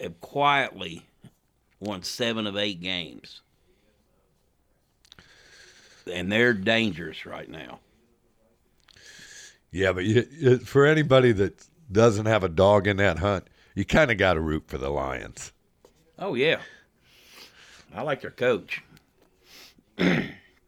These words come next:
Speaker 1: Um, and then Monday night, uh, you got Philly,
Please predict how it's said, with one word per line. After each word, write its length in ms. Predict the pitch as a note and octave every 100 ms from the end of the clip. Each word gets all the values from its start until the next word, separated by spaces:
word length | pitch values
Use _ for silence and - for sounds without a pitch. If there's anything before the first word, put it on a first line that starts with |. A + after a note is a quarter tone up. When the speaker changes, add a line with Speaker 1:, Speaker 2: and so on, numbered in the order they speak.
| _ _ _ -
Speaker 1:
Um, 400 | G#2+ G2 F#2 C3+ _ _ _ _ _ _ _ _ _ _ _ _
and 140 | - A#2
then 120 | G#2+
Monday 360 | A2+ D3+ D3+
night, 400 | G2 F#2 F#2+ A#2+ - F#2+ - -
uh, 180 | F2 F2+ - -
you 160 | G2
got 220 | A2+ G#2+
Philly, 520 | _ C3 E3+ A#2+ B2